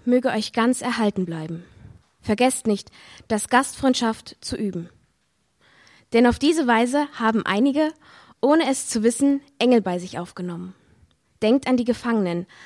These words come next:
als wärt ihr selbst mit ihm Gefängnis.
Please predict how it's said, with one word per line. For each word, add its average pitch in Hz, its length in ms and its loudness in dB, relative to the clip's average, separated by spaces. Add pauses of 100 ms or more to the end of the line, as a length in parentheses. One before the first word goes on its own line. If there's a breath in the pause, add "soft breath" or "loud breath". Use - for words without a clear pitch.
(100)
als - 180 -2
wärt 233 160 2
ihr 226 120 -2
selbst 226 380 0
mit 233 200 0
ihm 240 340 0 (480)
Gefängnis. 185 600 -6